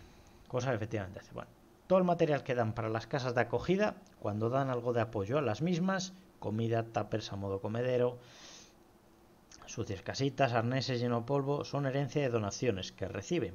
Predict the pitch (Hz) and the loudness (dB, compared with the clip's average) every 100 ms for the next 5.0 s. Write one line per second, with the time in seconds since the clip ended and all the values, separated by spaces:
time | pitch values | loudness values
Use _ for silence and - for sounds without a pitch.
0 | - 123 147 151 170 - - - - 135 | -4 -2 0 0 -4 -10 -20 -20 -10 -4
1 | 143 160 156 143 147 - 147 156 139 - | 2 4 4 4 0 0 0 4 2 0
2 | - - 127 147 147 - 123 113 113 139 | -8 -8 -2 0 0 0 0 0 0 0
3 | 139 156 143 110 104 104 110 127 156 127 | -2 -2 0 0 -2 -2 -2 0 0 0
4 | 107 95 104 104 95 104 127 180 95 - | 0 -2 -4 -4 -4 -4 -2 -2 -2 -8